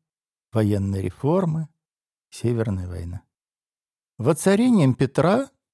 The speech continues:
завершилась затянувшаяся пора российской древности. В семнадцатом веке у них были университеты, литературные языки, Шекспир, Сервантес,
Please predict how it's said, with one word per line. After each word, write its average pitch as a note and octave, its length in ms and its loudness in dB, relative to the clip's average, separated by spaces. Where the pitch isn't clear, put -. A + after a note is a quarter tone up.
завершилась D#3 1000 -2
затянувшаяся C#3 880 -2
пора C3 460 0
российской B2 600 -2
древности. F#2+ 680 -10
В - 80 -16
семнадцатом F3 720 2
веке F3+ 400 0
у C3 420 0
них F#3+ 640 2
были A#2+ 320 2
университеты, A#2+ 1080 -2
литературные C3 800 0
языки, G#2+ 640 -2
Шекспир, F#3+ 760 -4
Сервантес, C#3+ 1040 -2